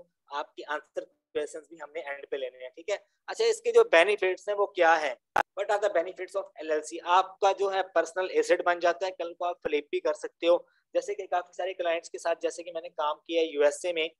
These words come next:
ठीक है, तो जब उनका business जो है अच्छा हो जाता है या तो उनके account के ऊपर rating अच्छी आ जाती है तो वो उसको flip करना चाहते हैं।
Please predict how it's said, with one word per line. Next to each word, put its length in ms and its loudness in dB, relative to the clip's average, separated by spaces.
ठीक 140 -8
है, 100 2
तो 80 0
जब 280 4
उनका 320 2
business 400 -4
जो 100 2
है 200 6
अच्छा 280 2
हो 120 6
जाता 280 2
है 60 -2
या 100 0
तो 240 -2
उनके 280 -4
account 300 0
के 100 -4
ऊपर 240 0
rating 320 0
अच्छी 260 -2
आ 140 4
जाती 260 0
है 40 -12
तो 100 -8
वो 120 0
उसको 240 -6
flip 320 -6
करना 240 2
चाहते 320 0
हैं। 80 -14